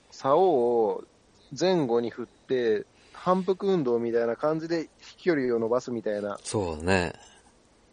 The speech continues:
Speaker 1: 投げるんだよね、それで。
Speaker 2: 糸の重さで、
Speaker 1: そうそうそうそうそう。
Speaker 2: だんだん、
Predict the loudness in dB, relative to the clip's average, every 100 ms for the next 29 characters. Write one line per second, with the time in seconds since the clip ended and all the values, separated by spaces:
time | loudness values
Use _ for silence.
0 | _ _ _ _ _ _ -20 -20 -8 -2
1 | 2 4 4 2 0 -2 -4 -6 -4 -4
2 | -4 -4 0 4 6 6 6 2 2 2
3 | 4 4 2 0 _ _ -20 -20 _ _
4 | -20 _ _ _ _ -20 -14 -4 4 6
5 | 6 4 4 4 0